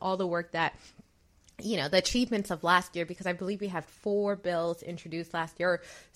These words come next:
like, signed into law or something like that. So, and, or budgeted. It just, it was a very successful year for Black Women for Wellness in terms of policy last year. So, uh, Nerbese will definitely be here to talk about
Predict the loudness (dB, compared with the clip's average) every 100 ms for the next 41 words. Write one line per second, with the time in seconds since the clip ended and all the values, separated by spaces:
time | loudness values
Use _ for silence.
0 | 4 4 6 6 8 4 2 4 6 8
1 | 8 6 4 -2 -2 -4 -4 -4 4 6
2 | 6 6 6 8 10 8 6 0 -8 -18
3 | -20 _ 2 4 2 2 2 10 10 10
4 | 8 6 6 2 2 2 2 0 0 2
5 | 4 4 2 -4 -6 -6 -4 -4 -2 0
6 | 0 -2 -8 -6 -2 -2 -2 -8 -12 -12
7 | -8 -2 0 -2 0 4 4 2 -4 -4
8 | -4 -4 -2 -2 -4 -12 -20 2 8 10
9 | 10 10 8 4 4 6 6 4 0 0
10 | 0 -2 -2 0 4 4 4 -4 -4 -2
11 | -2 -2 -2 0 0 -2 -4 0 2 2
12 | 0 -4 -4 -4 6 6 6 0 2 2
13 | 2